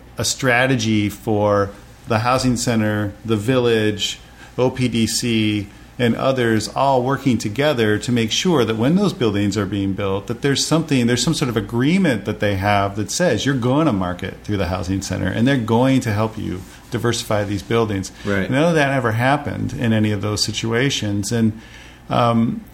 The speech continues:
Speaker 1: again, I, I don't think it's because anybody doesn't care about it.
Speaker 2: Right.
Speaker 1: Everybody cares about it.
Speaker 2: Right.
Speaker 1: But there just wasn't the thought of, like, "Well, if this is gonna happen, we really need to put this structure in place."
Speaker 2: Yeah, maybe it wasn't a priority.
Speaker 1: Ri-,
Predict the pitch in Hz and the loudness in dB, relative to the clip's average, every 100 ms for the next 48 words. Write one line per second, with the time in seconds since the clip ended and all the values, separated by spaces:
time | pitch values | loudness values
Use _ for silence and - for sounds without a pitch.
0 | - - 131 190 170 120 131 139 - 156 | -8 -2 0 2 2 2 0 0 0 0
1 | 190 165 147 - - 110 113 107 107 98 | 0 0 -2 -2 -2 -2 0 2 0 -2
2 | 110 110 104 101 101 101 101 - 101 107 | 0 0 0 0 0 0 -2 -4 -4 -2
3 | 98 - 95 110 165 185 151 160 165 180 | -4 -6 -2 0 2 0 0 -2 0 2
4 | 202 208 180 - 208 127 104 - 160 175 | 2 0 0 0 2 0 0 0 2 2
5 | 123 95 92 104 123 95 85 82 - - | 0 -2 -4 -6 -6 -6 -6 -6 -10 -14
6 | - 135 147 131 151 - 147 131 127 113 | -2 2 2 2 0 2 0 0 0 -2
7 | 123 131 131 107 107 104 120 113 196 190 | 2 2 2 2 0 2 0 2 0 0
8 | 190 - 107 101 156 190 107 120 127 110 | -2 0 0 2 0 0 0 2 0 0
9 | 107 104 101 - 104 110 - - 147 147 | 0 -2 -4 -8 -6 -4 -4 0 -2 -2
10 | - 107 113 107 - - 180 170 123 110 | -2 0 2 0 -2 -4 -2 0 0 0
11 | 101 117 113 110 101 95 87 87 85 85 | 2 0 2 0 0 -2 -4 0 0 2
12 | 85 76 73 78 - 76 | 0 -2 -6 -8 -4 -4